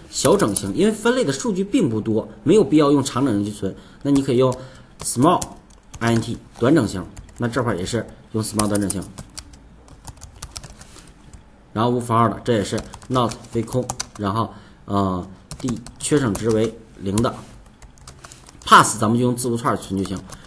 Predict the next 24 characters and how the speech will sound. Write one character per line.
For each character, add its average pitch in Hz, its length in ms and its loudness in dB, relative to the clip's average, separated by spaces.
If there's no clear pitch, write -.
用 113 120 2
微 120 100 2
叉， 127 260 0
比 98 60 -4
如 95 80 2
说 110 180 0
存 170 240 2
一 208 40 0
百 113 220 -2
个 147 100 -2
长 104 240 -2
度 113 80 0
就 131 140 -4
能 131 160 0
保 117 200 -4
存 127 140 -6
很 110 180 -6
长 104 240 -4
的 165 60 4
一 151 60 4
个 110 80 2
路 101 140 0
径 95 180 0
了 - 140 -8